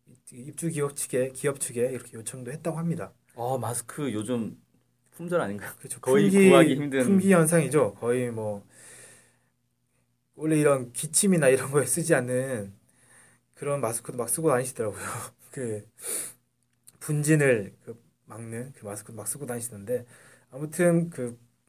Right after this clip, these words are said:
Speaker 1: 개성공단 총국에서도 마스크를 요청을 했다고 합니다. 그래서
Speaker 2: 음.
Speaker 1: 정부 측 입장은 입주 기업의 의견을 청취한 다음에 이 마스크 지급 여부를 결-, 결정하겠다 이렇게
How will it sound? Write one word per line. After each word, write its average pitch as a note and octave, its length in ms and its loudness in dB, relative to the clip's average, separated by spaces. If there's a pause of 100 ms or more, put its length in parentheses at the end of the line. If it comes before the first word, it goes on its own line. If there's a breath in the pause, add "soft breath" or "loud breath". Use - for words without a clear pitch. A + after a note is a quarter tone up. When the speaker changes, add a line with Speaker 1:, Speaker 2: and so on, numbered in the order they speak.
(120)
Speaker 1:
개성공단 D#3+ 420 0
총국에서도 E3+ 840 2 (280 soft breath)
마스크를 B2+ 680 -4
요청을 B2+ 280 -4
했다고 E3 240 0
합니다. F3 400 -2
그래서 A#2 460 -6
Speaker 2:
음. F#2 60 -18 (440 loud breath)
Speaker 1:
정부 F3 380 -2
측 D#3+ 180 0
입장은 D#3 720 0 (420 soft breath)
입주 F#3+ 360 -4
기업의 E3+ 340 8
의견을 C#3+ 320 0
청취한 F#3 440 -2
다음에 D3+ 520 0 (280)
이 B2+ 100 -20
마스크 A#2+ 360 -8
지급 C#3+ 300 -4
여부를 A#2+ 240 0
결-, B2 220 -8
결정하겠다 D#3 680 -6
이렇게 B2 480 -10